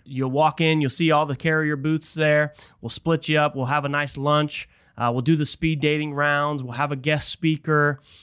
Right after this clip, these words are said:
It's really a full day event that, um,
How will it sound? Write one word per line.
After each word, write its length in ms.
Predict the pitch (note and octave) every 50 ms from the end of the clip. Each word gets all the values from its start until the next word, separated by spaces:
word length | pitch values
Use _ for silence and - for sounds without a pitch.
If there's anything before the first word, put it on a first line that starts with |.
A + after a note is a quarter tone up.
| - _
It's 180 | - A#2+ - -
really 220 | D#3+ E3 D#3+ D3+
a 80 | C#3 B2
full 240 | B2 - D#3+ D3+ D3
day 260 | C#3 C#3+ C#3+ C#3+ C#3
event 420 | C3 A#2+ B2 C#3 C#3 C#3+ C#3 - -
that, 280 | C3+ B2+ B2 - - C#3
um, 360 | C3+ C3 B2+ B2 B2+ B2